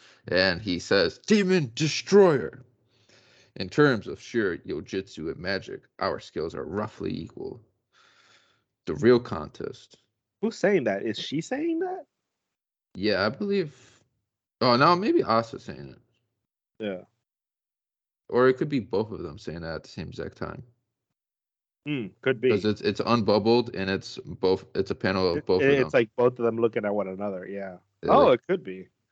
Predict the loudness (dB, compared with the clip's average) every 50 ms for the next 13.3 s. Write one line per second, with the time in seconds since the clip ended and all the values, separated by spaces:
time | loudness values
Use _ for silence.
0 | _ -10 -6 -4 -2 -2 -2 -2 -2 0 0 0 0 0 0 0 0 -2 0 -2
1 | -2 -2 -2 -4 -8 -10 -10 -8 -6 -6 -8 -10 -12 _ _ _ -8 -6 -4 -4
2 | -6 -6 -8 _ _ _ _ _ _ _ _ _ _ _ _ _ _ _ _ _
3 | _ _ _ -6 -6 -6 -6 -8 -12 -12 -16 -20 _ _ _ _ _ _ _ _
4 | _ _ _ _ _ _ _ -2 0 2 2 2 2 0 0 0 2 2 2 2
5 | 0 _ 2 2 2 2 0 -2 -6 -10 -6 -4 -4 -2 0 2 2 2 0 -2
6 | -6 -6 -2 2 2 2 2 0 -4 -4 0 0 2 2 2 0 -2 -4 -6 _
7 | _ _ _ _ _ _ _ _ _ _ _ _ _ _ _ 2 4 4 4 4
8 | 2 0 -4 -8 -2 2 2 2 2 0 -4 -6 -4 -4 -6 -6 _ -4 -4 -4
9 | -6 -8 -8 -4 -2 -2 -2 -2 -4 -8 -12 -12 -12 -6 -4 -4 -4 -4 -4 -4
10 | -2 0 0 2 0 0 -2 -4 _ -6 -6 -4 -2 -2 -4 -4 -4 -4 -4 -4
11 | -4 -6 -6 -6 -8 -8 -6 -4 -2 0 0 0 -2 -4 _ _ _ _ _ _
12 | _ _ _ _ _ _ _ _ _ -4 -4 -2 -2 0 0 0 0 -2 -4 -6
13 | -6 -4 -2 -2 -4